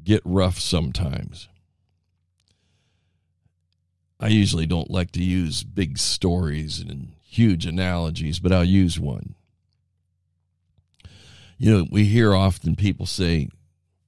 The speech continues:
"Well, this marriage is on the rocks, you know, it's, it's done." Or, "This institution is just, you know, waffling along and it's, it can't last." And I'm talking about banks and,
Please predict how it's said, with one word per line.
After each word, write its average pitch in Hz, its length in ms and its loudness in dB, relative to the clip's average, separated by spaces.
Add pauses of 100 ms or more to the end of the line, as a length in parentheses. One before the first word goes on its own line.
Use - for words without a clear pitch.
(120)
"Well, 95 120 -2
this 143 200 2
marriage 113 420 4
is 90 140 2
on 92 180 2
the 82 100 0
rocks, 82 560 -4
you 71 120 -8
know, 69 200 -8
it's, - 360 -8
it's 78 240 -8
done." - 500 -10 (1400)
Or, 92 420 0 (260)
"This - 520 2 (420)
institution 117 1080 2 (1400)
is 101 240 2
just, 104 340 -2 (840)
you 110 160 2
know, 92 100 0
waffling 104 640 0
along 90 540 0
and 80 440 -4
it's, 98 240 0
it 95 200 -2
can't 107 320 0
last." 87 400 -6
And 95 60 0
I'm 98 80 0
talking 87 320 -2
about 82 300 -4
banks 87 500 -2
and, 67 260 -10